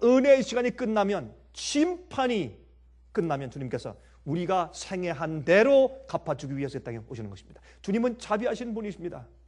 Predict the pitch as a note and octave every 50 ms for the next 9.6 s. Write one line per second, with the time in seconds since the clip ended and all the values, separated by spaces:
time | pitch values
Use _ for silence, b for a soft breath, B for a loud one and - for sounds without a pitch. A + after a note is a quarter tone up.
0 | b b b b - E3+ G3 B3+ B3+ D4+ D4 A#3+ D3 - - - G3+ B3+ C#4 C#4
1 | C#4+ C#4+ B3 - G3+ A#3+ D4 D#4 G#3+ - B3+ C4 B3+ C#4 C#4 B3+ F#3 G3 C#4+ C#4+
2 | D4+ D#4+ E4 F4 F4 F4 F4 F4+ F4+ F4+ F4+ F4 E4+ E4+ E4 D#4 D4+ B3+ - -
3 | B3 A#3+ A3+ A#3 A3+ G#3+ G#3+ C4+ D4+ E4 E4+ F4+ E4 D#4+ C#4+ - C4 B3 G#3+ B3
4 | A3 G#3 - G#3 G3 F3+ E3+ E3+ E3+ C#4 D4+ E4+ F4 E4+ E4+ D#4+ D4 G#3+ A#3 A#3+
5 | A#3 A#3 A3 D#3+ - - - - E3 F#3+ A3 - - E3+ F#3+ D#3+ - C#3 A#2 E2
6 | D2 - _ _ _ _ _ _ _ _ _ _ _ _ _ _ _ _ _ _
7 | _ _ _ - D3+ F3 F#3+ F3+ F3+ G3 G3+ G3 E3+ - - - - D#3+ F3+ F#3
8 | G3+ G#3+ A3 B3 A3 A#3 A3+ G#3 G#3 - G3+ G3+ F3 E3+ - F3+ F#3 G3+ G#3 G#3+
9 | G3 G3+ G3+ G3 F#3+ F#3+ F3+ - G#3 F3+ E3+